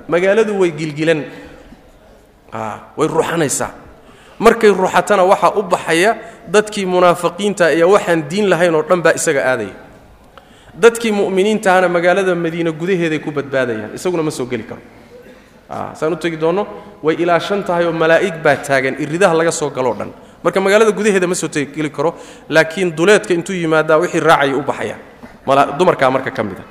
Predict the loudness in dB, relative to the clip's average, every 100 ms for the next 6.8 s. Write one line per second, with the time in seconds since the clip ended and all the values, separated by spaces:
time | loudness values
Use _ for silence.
0 | -20 -20 -6 -2 -2 -2 -2 0 0 -2
1 | -4 -10 -12 -12 -16 -18 -20 -20 -20 -20
2 | -20 -20 -20 _ _ -20 -20 -20 -18 -18
3 | -20 -20 -20 -20 -16 0 0 4 2 2
4 | 2 2 4 4 4 0 -2 0 4 4
5 | 2 -2 -10 -16 -20 -20 -20 -4 -4 -2
6 | -4 -2 -2 -2 -4 -4 -2 -4